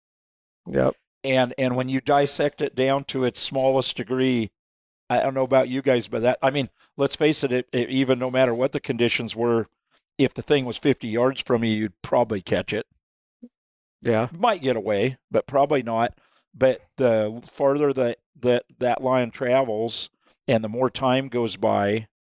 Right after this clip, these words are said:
Speaker 2: the harder it's gonna be to hook those dots together and get it done. Uh,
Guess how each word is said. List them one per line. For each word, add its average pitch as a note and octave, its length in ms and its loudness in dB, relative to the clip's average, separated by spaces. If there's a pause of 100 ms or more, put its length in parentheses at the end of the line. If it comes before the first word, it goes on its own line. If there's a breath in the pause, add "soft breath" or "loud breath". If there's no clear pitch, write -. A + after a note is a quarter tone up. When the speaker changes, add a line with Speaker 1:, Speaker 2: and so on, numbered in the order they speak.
(480)
Speaker 2:
the B2 160 0
harder B2 420 0
it's A#2 140 -6
gonna B2 220 0
be A#2 240 0
to A2 540 -2
hook A#2+ 240 -2
those A#2 240 -2
dots A#2 340 0
together A2 420 0
and G#2 120 -6
get A2+ 140 2
it - 140 -4
done. G#2+ 380 -2 (580 soft breath)
Uh, A2+ 300 0